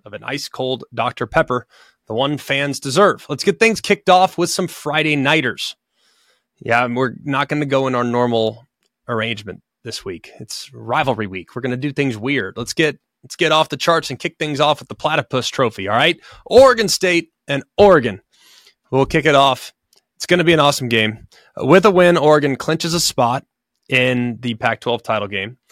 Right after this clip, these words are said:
They also can get in with an Arizona loss, but Arizona is probably unlikely to lose to Arizona State, but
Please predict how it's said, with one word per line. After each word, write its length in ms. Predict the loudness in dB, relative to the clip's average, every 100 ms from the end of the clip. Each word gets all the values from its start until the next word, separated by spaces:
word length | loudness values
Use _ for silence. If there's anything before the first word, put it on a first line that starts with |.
| _ _ 0
They 80 | 4
also 340 | 4 4 0
can 200 | 0 2
get 120 | 4
in 200 | 6 4
with 120 | 2
an 80 | -2
Arizona 340 | -2 -2 -2 -2
loss, 460 | -2 -6 -10 -12 _
but 240 | 0 0 2
Arizona 440 | 2 2 0 0
is 100 | -2
probably 300 | -4 -4 -4
unlikely 720 | -8 -6 -4 -4 -6 -8 -8
to 260 | -10 -10 -8
lose 320 | -8 -10 -12
to 260 | -10 -8 -8
Arizona 380 | -6 -6 -8 -12
State, 400 | -4 0 -2 -4
but 200 | -8